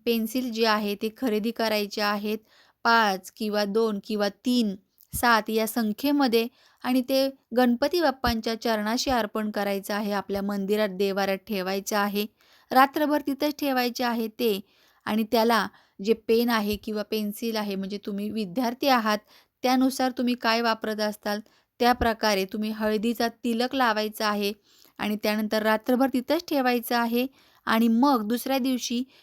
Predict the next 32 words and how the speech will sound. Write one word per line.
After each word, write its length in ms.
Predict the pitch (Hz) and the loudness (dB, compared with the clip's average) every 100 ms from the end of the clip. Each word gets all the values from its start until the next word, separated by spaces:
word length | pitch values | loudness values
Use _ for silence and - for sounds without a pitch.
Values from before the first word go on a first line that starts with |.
| _ 240 | _ 0
हे 60 | |
उचलून 480 | 240 240 - 240 285 | 0 0 -4 -4 0
आपण 320 | 247 214 214 | 0 0 -4
स्टोअर 400 | 233 - 233 247 | -6 0 2 2
करू 260 | 269 233 220 | 2 0 0
शकता, 340 | 220 214 208 | -4 -6 -4
जिथं 220 | 202 208 208 | -4 -6 -8
तुम्ही 160 | 208 202 - | -6 -6 -4
ठेवता 300 | 208 202 214 | -4 -4 -4
तुमच्या 360 | 220 202 202 | -6 -2 0
अभ्यासाच्या 500 | 190 190 202 196 196 | 0 -2 -6 -8 -6
वस्तू. 460 | 196 220 - 254 202 - - _ - | -2 -2 -2 -2 -2 -4 -20 _ -2
आणि 160 | 233 | 0
पुढच्या 520 | 226 254 247 220 311 294 | 0 2 0 0 2 4
वर्षी 400 | 262 233 240 254 - _ - | 2 0 -2 -4 -8 _ -2
याच 340 | 233 262 302 | 2 4 2
सगळ्या 280 | - 226 220 | -4 -2 -2
वस्तू 380 | 214 208 - 220 | -2 -4 -4 -4
ज्या 140 | 208 | 0
आहेत, 180 | 208 208 - | 0 -2 -4
पेन 240 | 220 208 208 | -2 0 0
किंवा 200 | - 208 | -2 -4
पेन्सिल, 500 | 202 220 220 214 208 | -2 -4 -4 -6 -4
या 160 | 202 208 | 0 2
वापरायच्या 640 | 208 202 - 220 240 269 | 2 2 2 0 0 0
आहेत 200 | 247 226 220 - | 0 0 -4 -4
तुम्ही, 280 | 220 220 185 - - _ | -2 -2 -4 -12 -20 _
जेणेकरून 640 | 214 254 277 294 269 254 247 | 4 4 4 0 0 2 0
बुद्धीचा 520 | 254 208 226 247 330 | 0 0 0 0 0
देवता 400 | 294 254 214 220 | 0 0 0 -2
गणपती 520 | 208 214 202 240 254 320 | 0 0 -2 -2 -4 0
बाप्पा 400 | 240 226 208 | -2 -2 -4